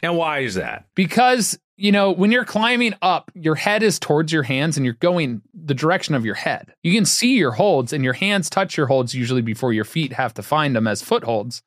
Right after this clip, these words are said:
Speaker 2: When you're going down, it's a lot harder to see where your feet go, and they're your lead. So trying to find, and, you know, a little bit scarier trying to get a foothold when you can't see where your foot goes.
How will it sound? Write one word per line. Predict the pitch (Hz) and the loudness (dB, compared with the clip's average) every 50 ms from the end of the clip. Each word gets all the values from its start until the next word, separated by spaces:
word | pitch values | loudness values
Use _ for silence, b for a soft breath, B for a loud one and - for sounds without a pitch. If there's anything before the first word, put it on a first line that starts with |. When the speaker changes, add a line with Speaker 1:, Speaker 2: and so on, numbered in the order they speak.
| _ _ | _ _
Speaker 2:
When | _ 208 | _ 2
you're | 233 302 | 2 4
going | 285 311 294 269 202 | 4 4 4 4 4
down, | 156 165 156 165 185 220 240 269 269 214 - _ _ _ _ | 4 4 2 2 2 2 2 2 0 0 -2 _ _ _ _
it's | 208 202 - | 0 2 4
a | 233 | 2
lot | 254 285 285 - | 4 4 2 2
harder | - 220 233 208 202 180 | 2 0 2 2 2 0
to | 156 | 0
see | 143 - - 202 202 | -2 0 2 2 4
where | 180 170 | 4 2
your | 135 113 104 | 2 0 -2
feet | - - - 214 208 _ - | -4 -2 -4 -4 -4 _ -2
go, | 143 117 98 82 78 - _ _ _ _ | -2 0 0 -2 -6 -10 _ _ _ _
and | - 143 147 | 0 2 2
they're | 165 175 170 | 4 4 4
your | 151 151 143 131 | 4 4 2 2
lead. | 120 127 165 185 165 135 101 98 | 4 4 4 4 2 2 0 -2
So | - - - 131 | -4 0 0 0
trying | 120 - - 170 175 185 175 | 0 0 -2 0 0 0 0
to | 156 | 0
find, | 131 - - 170 170 165 160 151 139 120 _ _ | 0 0 0 0 0 2 0 0 -2 -4 _ _
and, | - 147 139 131 | -4 -2 -2 -2
you | 120 - 135 143 135 | -2 -4 -4 -2 0
know, | 131 117 110 | 0 -2 -2
a | 110 - _ _ _ _ | -4 -8 _ _ _ _
little | 185 220 226 208 | 2 4 4 4
bit | 180 185 | 2 2
scarier | 147 - - - 185 202 202 196 185 165 139 120 | 0 -2 0 0 2 4 4 4 4 2 2 2
trying | - 170 151 139 139 | 2 0 2 2 2
to | 123 120 117 107 120 - - 160 156 | 2 0 0 -2 -6 -10 -14 -4 0
get | 156 156 | 0 2
a | 135 113 | 2 0
foothold | - - - 202 208 - - 160 143 131 120 | -2 -2 0 0 0 2 2 2 2 2 2
when | 120 120 | 0 0
you | 117 113 | 0 -2
can't | - - 175 147 - | 0 -2 -4 -2 -2
see | - - 165 | -2 -2 0
where | 147 135 120 | 0 0 0
your | 98 90 | -2 -4
foot | - - - 196 196 _ | -10 -4 -2 -2 -2 _
goes. | - 113 95 87 78 78 78 - - | -4 -6 -6 -6 -6 -8 -10 -12 -14